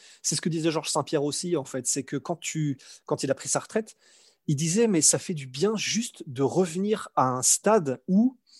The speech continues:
euh, t'as plus la pression d'être le champion, d'attendre le prochain contender,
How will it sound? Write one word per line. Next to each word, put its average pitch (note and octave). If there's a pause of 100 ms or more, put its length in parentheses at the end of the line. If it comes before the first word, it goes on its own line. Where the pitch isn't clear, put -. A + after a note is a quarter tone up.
(580)
euh, D3
t'as E3
plus -
la F#3
pression -
d'être D#3
le D#3
champion, G3
d'attendre F#3+
le E3+
prochain E3+
contender, E3+